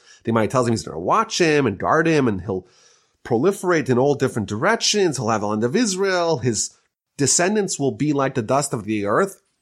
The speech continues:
It's possible that had Jacob not been inspired to turn around and say, "Oh, I should go there and I should go pray," he would not have gotten all those amazing eternal blessings for him and for the Jewish people. And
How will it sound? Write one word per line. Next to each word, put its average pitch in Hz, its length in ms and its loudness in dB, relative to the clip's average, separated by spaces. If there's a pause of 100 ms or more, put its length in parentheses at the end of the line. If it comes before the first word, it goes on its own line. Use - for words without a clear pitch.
(200)
It's 135 100 -4
possible 160 680 0 (180)
that 151 140 2
had 156 320 0
Jacob 147 720 0 (160)
not 180 400 0
been 196 140 2
inspired 160 800 0
to 127 100 -2
turn - 240 -4
around 139 220 2
and 113 100 0
say, 127 220 2
"Oh, - 160 -6
I - 80 -4
should 117 200 0
go 123 220 4
there 139 140 0
and 104 80 -2
I 110 40 -2
should 120 140 -6
go 147 140 2
pray," 151 540 0 (180)
he 143 160 -4
would 120 200 0
not 127 340 2
have 110 220 -4
gotten 107 440 -2 (180)
all 120 240 2
those 110 220 2
amazing 104 520 0
eternal 110 320 -2
blessings 98 520 -2
for 90 160 -8
him 101 400 0 (340)
and 98 420 0 (240)
for 98 520 4
the 104 160 -6
Jewish 101 560 0
people. - 480 -4 (800)
And 147 320 0